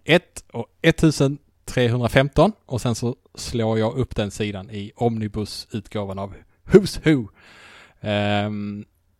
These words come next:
och läser lite om den karaktären som förekommer på den sidan. Och sen får den personen, den får vara med i vårt superhjältelag som vi, eh, kallar för Justice Cast of Markovia eller något sånt, tror jag det var.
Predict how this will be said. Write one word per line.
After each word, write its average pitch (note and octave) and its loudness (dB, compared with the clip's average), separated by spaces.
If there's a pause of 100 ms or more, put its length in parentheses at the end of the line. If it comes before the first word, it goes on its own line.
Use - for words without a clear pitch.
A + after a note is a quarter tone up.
och B2 2
läser B2 2
lite A2 -2
om G2+ -4
den F#2+ -6
karaktären F#2+ -10 (180)
som - -10
förekommer A#2 -14
på - -14
den B2+ -16
sidan. - -14 (920)
Och D#3 6
sen F#3 10
får G3+ 4
den F3+ 4
personen, A#2+ 2 (180)
den B2+ -2
får C3 -2
vara A#2 0
med A#2+ 2
i G#2+ -2
vårt G#2+ -4
superhjältelag G2+ -6
som G#2 -8
vi, F#2+ -10 (760)
eh, G2 -12
kallar B2+ -2
för A#2+ 2
Justice A#2+ -4 (340)
Cast C#3 -4
of A#2+ -8
Markovia G#2+ -6
eller G2 -10
något G2 -12
sånt, - -16
tror G2 -18
jag - -18
det G2+ -18
var. G2 -18